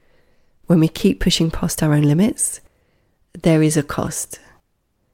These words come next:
And the cost is that those limits of what our body's able to take on start to shrink.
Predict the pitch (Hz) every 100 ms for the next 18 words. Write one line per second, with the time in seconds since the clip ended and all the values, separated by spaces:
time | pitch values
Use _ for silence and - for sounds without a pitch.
0 | _ _ _ _ - 160 - - 175 -
1 | - 175 156 - - 165 156 165 180 190
2 | 165 127 - - 151 156 151 156 - 143
3 | 151 - 151 165 - 139 - 139 - 147
4 | 185 190 _ _ _ _ _ - - -
5 | 160 - 151 - - 131 123 - -